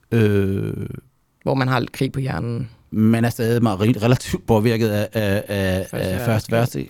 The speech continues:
Speaker 1: Og første verdenskrig er jo finansieret på den måde. Og, øh, hvis vi nu trækker det op i nutid, så kan man så sige, jamen altså, vi har lige, vi, vi er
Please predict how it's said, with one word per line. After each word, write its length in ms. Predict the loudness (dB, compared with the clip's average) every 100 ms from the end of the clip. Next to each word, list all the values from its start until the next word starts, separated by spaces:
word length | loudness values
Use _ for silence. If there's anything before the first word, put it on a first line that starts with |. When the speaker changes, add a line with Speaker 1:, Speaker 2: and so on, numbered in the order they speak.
| -6
Speaker 1:
Og 100 | -2
første 220 | 0 0
verdenskrig 340 | -2 -2 -4 -2
er 60 |
jo 60 | -4
finansieret 580 | -2 -2 -2 -4 -6 -4
på 140 | -4
den 240 | -4 -6
måde. 200 | -10 -14 -18 _ _ _ _ _ _ _ _ _ -20 -20 -20 -20 _ _ _ _ _ _ 0
Og, 420 | 4 6 6 4
øh, 600 | 4 4 2 -2 -4 -8 -10 -14 _ _ _ _ _ _ _ _ _ _ _ _ _ _ _ _ _
hvis 220 | -2 4
vi 40 | 6
nu 100 | 4 2
trækker 280 | -2 0 4
det 80 | 4
op 100 | 4
i 40 |
nutid, 360 | 2 2 -2 -6
så 100 | -4 -2
kan 60 |
man 80 | 0
så 140 | -2
sige, 260 | -6 -2 0
jamen 180 | 2 0
altså, 140 | -2 -2
vi 120 | 0
har 100 | 2
lige, 220 | 2 -2 -4
vi, 180 | -6 -6 0
vi 180 |
er 40 | 2